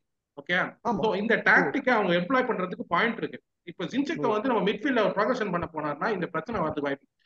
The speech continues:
Speaker 1: நம்ம என்ன பண்ணணும், ஃபர்ஸ்ட் வந்து ஸ்டார்ட் பண்றது கிவியர் வச்சு ஸ்டார்ட் பண்ணணும். As game progresses, ஓகே, நம்ம எப்படி ஆடுறாங்க, ஏன்னா அவங்க மிட்ஃபீல்ட், மிட்ஃபீல்ட் தான் அவங்களோட முக்காவாசி கேம் ப்ரோ. மிட்ஃபீல்டை நம்ம வந்து நல்லிஃபை பண்றோம்னா நம்ம ஈஸியா அவங்க
Speaker 2: யா.
Speaker 1: ஜெயிச்சிடும். அது,
Speaker 2: ட்ரூ.
Speaker 1: அது வந்து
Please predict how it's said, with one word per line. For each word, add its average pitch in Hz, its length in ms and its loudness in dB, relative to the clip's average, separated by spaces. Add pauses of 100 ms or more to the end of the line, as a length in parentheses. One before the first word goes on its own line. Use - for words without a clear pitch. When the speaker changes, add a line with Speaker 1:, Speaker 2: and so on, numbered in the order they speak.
(220)
Speaker 1:
நம்ம 170 200 0
என்ன 240 140 4
பண்ணணும், 190 560 0
ஃபர்ஸ்ட் - 240 -6
வந்து 220 420 0
ஸ்டார்ட் 214 380 0
பண்றது 240 440 -2
கிவியர் 220 220 0
வச்சு 196 180 0
ஸ்டார்ட் 180 300 0
பண்ணணும். 143 220 -6 (240)
As 185 300 2
game 254 280 2
progresses, 208 460 0 (240)
ஓகே, 185 320 -2 (240)
நம்ம 165 260 -2
எப்படி 175 280 2
ஆடுறாங்க, 196 300 2
ஏன்னா 240 180 -2 (120)
அவங்க 170 400 0
மிட்ஃபீல்ட், 269 420 -2 (160)
மிட்ஃபீல்ட் 233 360 0
தான் 254 220 2
அவங்களோட 185 240 2 (120)
முக்காவாசி 190 500 -2
கேம் 170 260 -2
ப்ரோ. 262 320 -4
மிட்ஃபீல்டை 208 460 0
நம்ம 170 240 0
வந்து 156 200 -4
நல்லிஃபை 160 540 -2 (100)
பண்றோம்னா 135 320 -8 (380)
நம்ம 151 180 -2
ஈஸியா 180 220 -2
அவங்க 156 200 0
Speaker 2:
யா. 123 160 -2
Speaker 1:
ஜெயிச்சிடும். 139 320 -8 (260)
அது, 139 220 -4
Speaker 2:
ட்ரூ. 151 40 2
Speaker 1:
அது 143 120 0
வந்து 196 380 -2